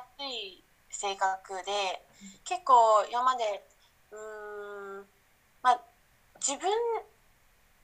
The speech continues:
Speaker 1: に対してはそこまでネガティブではなかったんですが、人にどう思われてるかとかっていうのはすごく気にしてて。
Speaker 2: へえ。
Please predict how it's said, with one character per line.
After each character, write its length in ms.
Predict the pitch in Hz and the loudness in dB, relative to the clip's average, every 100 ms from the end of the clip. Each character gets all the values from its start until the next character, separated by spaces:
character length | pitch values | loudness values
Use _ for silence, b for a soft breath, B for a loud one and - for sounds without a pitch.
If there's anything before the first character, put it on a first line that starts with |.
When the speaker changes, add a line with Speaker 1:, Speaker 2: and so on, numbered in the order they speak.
| _ _ - | _ _ -2
Speaker 1:
に 120 | 370 | 4
対 220 | 403 403 | 8 6
し 40 | - | 8
て 60 | |
は 60 | 214 | 2
そ 120 | 277 | 2
こ 80 | 277 | 2
ま 100 | 285 | 2
で 80 | 254 | 2
ネ 100 | 240 | 2
ガ 100 | 240 | 2
テ 80 | 233 | 0
ィ 40 | |
ブ 60 | 208 | -6
で 40 | |
は 60 | 208 | -4
な 100 | 208 | -4
か 80 | |
っ 80 | 208 | -4
た 60 | 196 | -6
ん 40 | |
で 60 | 196 | -6
す 80 | 196 | -4
が、 60 | |
人 180 | 185 302 | -4 -4
に 100 | 330 | 2
ど 80 | 294 | 6
う 40 | 349 | 6
思 140 | 302 | 8
わ 100 | 247 | 6
れ 80 | 220 | 6
て 100 | 202 | 0
る 100 | 196 | -12
か 120 | 185 | -12
と 120 | - | -10
か 140 | - 175 | 2 2
っ 160 | - | 2
て 140 | - 180 | -12 -12
い 100 | 180 | -10
う 600 | 180 180 180 180 170 - 202 | -10 -10 -12 -14 -16 -14 -6
の 80 | |
は 40 | 190 | -6
す 160 | - | 0
ご 80 | 262 | -2
く 100 | 262 | -2
気 140 | - 185 | -6 -4
に 100 | 180 | -6
し 80 | |
て 120 | - 175 | -8 -10
て。 140 | 175 | -4
Speaker 2:
へ 220 | 170 | -4
え。 20 | 156 | -6